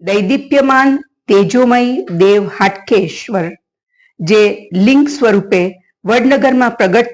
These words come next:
થયા, તેમની પૂજા નાગર જ્ઞાતિજનો ઈષ્ટદેવ તરીકે કરે છે. ચૈત્ર સુદ ચૌદસ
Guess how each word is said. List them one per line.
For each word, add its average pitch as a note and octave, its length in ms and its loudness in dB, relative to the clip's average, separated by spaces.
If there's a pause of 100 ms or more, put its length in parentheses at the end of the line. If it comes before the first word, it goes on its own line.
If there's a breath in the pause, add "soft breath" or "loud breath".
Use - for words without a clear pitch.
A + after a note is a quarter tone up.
થયા, E3 320 0 (500)
તેમની A3+ 280 -2
પૂજા A3 420 2
નાગર G3+ 400 2
જ્ઞાતિજનો F#3 880 -2 (120)
ઈષ્ટદેવ C4 500 -2
તરીકે E3+ 420 0
કરે D#3 300 0
છે. C#3+ 340 -10 (1300)
ચૈત્ર C#4+ 360 2
સુદ E4+ 360 -2
ચૌદસ A3+ 640 0